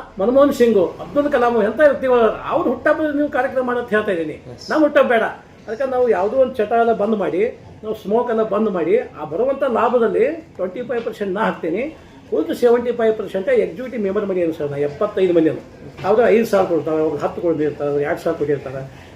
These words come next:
Speaker 1: ಈ ಜನ ಬೆಂಬಲದಿಂದನೇ ಕಾರ್ಯಕ್ರಮ ಮಾಡಕ್ಕೆ ಸರ್. ಮತ್ತು ಇನ್ನು ಆಡಿಟ್ ಮಾಡ್ಸೀನಿ ಸರ್, ಎಲ್ಲ ಆಡಿಟ್ ಮಾಡ್ಸೀನಿ, ಯಾರು ರೊಕ್ಕ ಕೊಟ್ಟಿರ್ತಾವೆ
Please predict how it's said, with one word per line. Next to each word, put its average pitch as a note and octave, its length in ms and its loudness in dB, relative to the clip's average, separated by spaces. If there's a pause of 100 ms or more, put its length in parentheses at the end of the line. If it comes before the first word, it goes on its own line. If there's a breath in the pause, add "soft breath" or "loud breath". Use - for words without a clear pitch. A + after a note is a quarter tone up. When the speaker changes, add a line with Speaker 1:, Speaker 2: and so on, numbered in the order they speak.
(120)
Speaker 1:
ಈ - 20 -6
ಜನ F#3 280 4
ಬೆಂಬಲದಿಂದನೇ C4+ 680 4
ಕಾರ್ಯಕ್ರಮ A#3+ 360 2
ಮಾಡಕ್ಕೆ G3+ 260 2
ಸರ್. D#3 120 -6 (440)
ಮತ್ತು A3+ 140 -2
ಇನ್ನು A#3+ 120 2
ಆಡಿಟ್ A3+ 280 0
ಮಾಡ್ಸೀನಿ F#3 420 0
ಸರ್, A#2 260 -14
ಎಲ್ಲ E3+ 120 -12
ಆಡಿಟ್ G3+ 240 -2
ಮಾಡ್ಸೀನಿ, E3 380 -4
ಯಾರು F3 200 0
ರೊಕ್ಕ F3 120 -8
ಕೊಟ್ಟಿರ್ತಾವೆ D3+ 560 -4